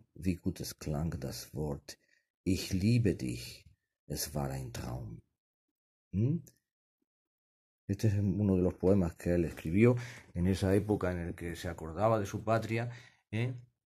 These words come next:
Y también vale la pena aprenderlo de memoria. No hay, en, una vez que nos pongamos tranquilamente a ver esto y pensemos como si fuéramos un nativo, ¿eh? Lo pensamos, volvemos otra vez a él,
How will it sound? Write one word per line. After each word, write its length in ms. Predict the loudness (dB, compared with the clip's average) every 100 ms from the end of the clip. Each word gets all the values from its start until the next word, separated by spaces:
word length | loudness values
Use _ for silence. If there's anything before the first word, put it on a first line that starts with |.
| _ _ _ _
Y 140 | -10 -8
también 420 | -8 -4 -2 0
vale 180 | -2 -2
la 140 | -4
pena 240 | -4 -4 -4
aprenderlo 480 | -8 -2 0 0
de 100 | 0
memoria. 580 | -4 -4 -6 -6 -10 -12 -8
No 320 | -4 -2 0
hay, 200 | -2 -4
en, 160 | -4 0
una 240 | 4 6
vez 180 | 6 2
que 140 | -2
nos 100 | -4
pongamos 440 | -2 0 0 0 -2
tranquilamente 760 | -4 -2 0 0 0 -2 -4
a 60 | -2
ver 160 | 0 0
esto 360 | -2 -4 -6 -6 -20 -20 _
y 120 | -4
pensemos 600 | -2 -4 2 4 4 2
como 220 | 0 -2
si 100 | -2
fuéramos 580 | 0 4 4 4 0 -2
un 380 | -4 -2 -4 -4
nativo, 540 | -6 0 0 2 -2 -4 -18 _ -2
¿eh? 260 | -2 -2 -10 _ _ _ _ _ _ _ _ _ _ _ -6
Lo 220 | -4 -2
pensamos, 580 | -4 -2 -2 0 -2 -2 -6
volvemos 760 | -6 -6 -2 0 2 0 0
otra 220 | -2 -2
vez 220 | -2 -2
a 220 | -2 0
él, 120 | -2